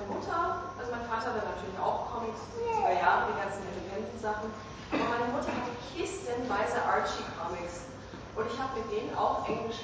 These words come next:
lesen gelernt und dadurch war dann auch schon der, der Zugang da und da gibt's ja auch diese beiden weiblichen Figuren, die auch ganz viele Abenteuer erleben, Betty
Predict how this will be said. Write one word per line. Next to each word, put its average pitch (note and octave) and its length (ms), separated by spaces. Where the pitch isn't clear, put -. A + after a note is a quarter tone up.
lesen A3 320
gelernt - 400
und G3+ 80
dadurch A#3+ 340
war G#3+ 140
dann - 180
auch G#3 160
schon G#3+ 300
der, - 320
der G3 180
Zugang B3 400
da A#3 480
und A3 160
da - 160
gibt's - 240
ja - 80
auch - 300
diese G#3+ 160
beiden G3 340
weiblichen F#3 500
Figuren, G#3 480
die A3 80
auch G#3 320
ganz - 400
viele G3 320
Abenteuer F#3+ 480
erleben, F3+ 380
Betty F#3 160